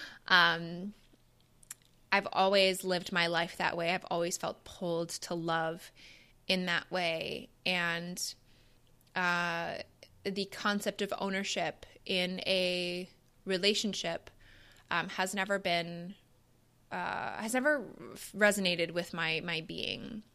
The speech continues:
And I know that that is not a reflection of monogamy as a whole, as a whole. Um, it's, it's more a reflection of more toxic monogamous perspectives. Um, but it still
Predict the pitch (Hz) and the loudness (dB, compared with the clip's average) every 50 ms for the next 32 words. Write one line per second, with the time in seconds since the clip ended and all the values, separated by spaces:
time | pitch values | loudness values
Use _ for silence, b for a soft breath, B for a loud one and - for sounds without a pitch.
0 | - - - - 190 185 185 185 - - - 226 226 233 226 226 220 214 202 180 | -18 -6 0 2 2 2 2 2 2 6 6 6 6 6 4 4 4 4 6 4
1 | 180 175 180 - 185 180 170 - - 180 180 175 - - 170 175 - - - 175 | 4 4 2 0 2 2 2 2 2 2 0 0 2 0 0 0 -2 -4 -6 -6
2 | 175 170 170 - - - B B B B B B B - 190 190 185 170 - 185 | -6 -6 -8 -10 -14 -18 B B B B B B B -2 0 2 2 2 0 -2
3 | 180 175 170 - 180 175 - 165 170 - - - 185 180 170 170 170 170 170 160 | -6 -4 -2 -2 -2 -2 -2 -4 -4 -4 -2 0 2 4 4 4 4 2 0 -2
4 | - - - - - - - - - - 202 190 190 190 - - 202 180 170 160 | -4 -8 -14 -20 -20 -20 -20 -12 -4 0 0 2 2 0 0 4 4 4 4 4
5 | 160 190 226 - B B B B B B B - 175 170 175 175 185 - - - | 2 2 0 -4 B B B B B B B 0 2 2 0 -2 -2 -4 -4 -4
6 | - 185 185 - 190 175 170 170 175 175 - 175 175 175 180 - - 170 175 - | -4 -4 -4 -4 -4 -2 0 0 0 0 0 0 -2 -2 -4 -2 -4 -4 -4 -4
7 | - 175 165 165 185 180 175 170 170 - - 175 - - - - - 180 160 170 | -6 -6 -8 -8 -6 -6 -8 -6 -6 -2 -2 -2 -2 -4 -6 -8 -6 -6 -4 -4
8 | 165 170 - 190 185 190 - - - - - - B B B B B B B - | -4 -4 -4 -6 -8 -8 -8 -8 -8 -10 -10 -10 B B B B B B B -2
9 | 196 190 - - 330 339 - - 165 143 156 156 196 214 - - B B B B | -2 2 4 4 4 4 4 4 4 4 4 4 0 -4 -4 -6 B B B B
10 | B B - 196 185 175 170 170 165 190 196 214 - - - - - 240 240 262 | B B 4 6 6 6 4 0 -4 -6 -8 -10 -12 -16 -20 -8 -2 -2 -2 0
11 | - - - - - 247 262 302 311 | 0 -2 0 2 4 6 6 6 6